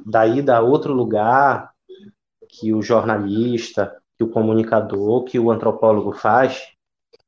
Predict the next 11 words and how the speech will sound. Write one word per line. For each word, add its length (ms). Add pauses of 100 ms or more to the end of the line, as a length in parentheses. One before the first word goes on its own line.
(720)
é 80
interessante 840
que 320
a 80
gente 280
pe-, 320
a 100
gente 280
pensa 380
assim 320
que, 440